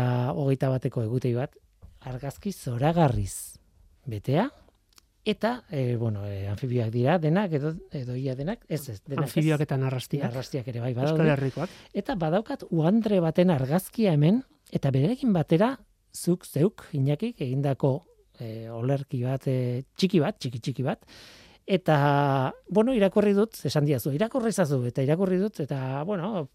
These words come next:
Speaker 1: polita edo ez polita, bueno, irakurri dut, besteik
Speaker 2: Mhm.
Speaker 1: ez. Baina azaldu diazunean zer den,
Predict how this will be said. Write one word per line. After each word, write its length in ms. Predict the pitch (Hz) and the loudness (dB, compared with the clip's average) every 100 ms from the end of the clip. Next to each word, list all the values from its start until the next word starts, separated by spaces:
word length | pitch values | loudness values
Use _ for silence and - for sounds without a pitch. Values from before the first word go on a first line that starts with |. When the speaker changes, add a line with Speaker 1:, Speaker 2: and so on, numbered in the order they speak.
| 202 | -8
Speaker 1:
polita 320 | 151 139 170 196 | -4 -2 0 2
edo 80 | |
ez 100 | 185 | 0
polita, 380 | - 180 190 240 | 0 0 0 0
bueno, 220 | 233 160 | 0 0
irakurri 400 | 127 143 131 110 113 | 0 -2 -2 -4 -6
dut, 240 | - 202 | -10 -6
besteik 340 | 208 131 160 262 | -2 0 2 0
Speaker 2:
Mhm. 80 | |
Speaker 1:
ez. 200 | - - - - - - | -2 -12 -16 -20 -20 -12
Baina 300 | 160 139 131 | -4 -2 -2
azaldu 340 | 127 180 240 302 | 0 2 2 0
diazunean 540 | 226 170 180 165 151 | -2 -2 0 0 0
zer 240 | - 185 170 | 2 2 2
den, 260 | 196 302 | -2 -2